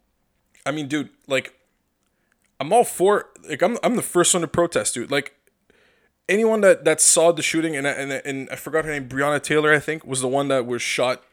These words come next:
in her bed. You know, there's a bunch of examples of, of really fucked up police behavior across the States. And that's where the conversation needs to go. This is at least a very, very good starting point. But right now,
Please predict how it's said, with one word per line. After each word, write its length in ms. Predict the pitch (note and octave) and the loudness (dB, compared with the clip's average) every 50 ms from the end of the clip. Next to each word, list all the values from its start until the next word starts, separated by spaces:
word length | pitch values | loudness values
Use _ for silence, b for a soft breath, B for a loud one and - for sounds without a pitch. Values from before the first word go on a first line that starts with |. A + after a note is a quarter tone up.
| _ - | _ -12
in 100 | B2+ B2+ | -10 -8
her 100 | C3+ B2+ | -8 -6
bed. 380 | A#2 A2+ B2+ C#3 C#3+ C#3+ - - _ - - - _ _ _ | -4 -2 -2 -2 -2 -4 -12 -20 _ -20 -20 -20 _ _ _
You 80 | - C3+ | -10 -4
know, 220 | B2+ C3 C3 B2 - _ b b b b b b b | -4 -4 -4 -4 -10 _ b b b b b b b
there's 240 | D#3 G#3+ A#3+ - D#3+ | 0 2 2 2 0
a 40 | |
bunch 300 | D3 C3 C#3+ G3 G#3 - | 2 4 4 4 4 4
of 260 | - F#3 D3+ C3 - - - | 2 2 0 0 -6 -10 -10
examples 500 | C#3 C3+ C3+ D3+ D#3+ D#3+ - C#3+ B2+ A#2+ | -6 -2 0 0 0 0 0 -4 -4 -2
of, 200 | A#2+ A#2 A#2 - | -4 -6 -6 -6
of 240 | - B2 A2+ A2+ B2 | -6 -6 -6 -4 -2
really 400 | C#3+ E3 F3+ F#3+ F#3 F3 D#3+ b b b b b b b b b | -2 -2 0 0 -2 -4 -6 b b b b b b b b b
fucked 520 | _ - - - - - F#3+ F#3+ - - | _ -18 -16 -4 0 0 0 0 0 2
up 180 | - F3 F3+ - | 2 2 2 2
police 260 | - D3 C#3+ D3+ C#3+ | -2 -2 -2 -2 -4
behavior 460 | - - C3 C3+ C#3 C#3+ D3 C3+ B2 | -4 -4 -4 -2 -2 -2 -2 -4 -6
across 460 | G2+ - G#2 - - D#3 D3+ D3 - - | -8 -8 -10 -2 2 2 2 4 2 0
the 60 | C3 | 0
States. 400 | - - C#3+ B2 G#2 - - - b b b b b b b b b b b b _ _ _ - - | 0 0 0 -2 -4 -4 -10 -14 b b b b b b b b b b b b _ _ _ -10 -4
And 320 | C3+ C3+ C3+ C3+ C3 C3+ - _ _ _ _ _ _ _ _ _ | 0 0 0 0 -2 -6 -10 _ _ _ _ _ _ _ _ _
that's 480 | D3 B2+ - D#3+ F#3 A3 - - - D#3+ | -12 -2 0 0 0 4 4 2 2 2
where 400 | D3 D3+ E3+ F3+ F3 D#3 C3+ A2 - | 2 4 4 4 4 2 -2 -8 -8
the 100 | C#3 F3 | -8 -8
conversation 760 | - - E3 E3 D3+ D3+ - - - D3+ C#3+ - - D#3 C#3+ | -2 0 0 0 2 0 0 0 0 0 0 -2 -4 -4 -4
needs 180 | C3+ C3+ - - | 0 2 2 2
to 80 | - | 2
go. 320 | A#2 A#2 C3+ C#3+ G#2+ - - _ _ _ _ _ _ _ _ _ _ _ _ - | 0 0 0 0 0 -4 -10 _ _ _ _ _ _ _ _ _ _ _ _ -4
This 220 | C#3+ F3+ G#3 - | 0 4 4 4
is 100 | B3+ G#3 | 4 4
at 180 | G3+ F3+ E3+ D#3 | 4 4 4 4
least 380 | D3+ F3 G3 F#3+ - - - | 2 -2 0 0 0 0 0
a 60 | D3+ C#3 | -2 -6
very, 400 | B2 B2 C3+ D#3+ E3 E3 E3+ D#3+ | -4 -4 -2 -2 -2 -2 -4 -2
very 260 | C3+ D3+ D#3 D3 C#3+ | 0 0 0 0 0
good 220 | C3 B2+ C#3+ C3 | -2 -4 -4 -2
starting 440 | - - - - - B2 B2 A#2+ A#2 | -2 -2 -2 -2 -2 -2 -2 -4 -8
point. 260 | - - - F#2+ - b b b b b b b b - | -12 -14 -14 -14 -16 b b b b b b b b -8
But 180 | C3 B2+ D3+ C3 | 0 2 2 2
right 360 | C3+ A#2+ A#2 C#3 D#3+ C#3+ D3+ | 2 0 0 0 0 0 0
now, 300 | D3 C#3+ D3+ F#3 G#3 | -2 0 0 -2 -6